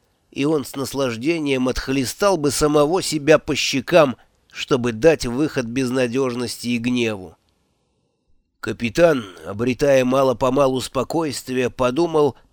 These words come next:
что именно желание хоть что-то сделать, а не сидеть сиднем в ожидании, пока за тебя всё решат,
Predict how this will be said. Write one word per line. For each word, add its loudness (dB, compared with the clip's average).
что -6
именно 0
желание 2
хоть -2
что-то -2
сделать, -2
а 2
не 0
сидеть -2
сиднем -4
в -4
ожидании, 0
пока 0
за -6
тебя 0
всё -4
решат, -2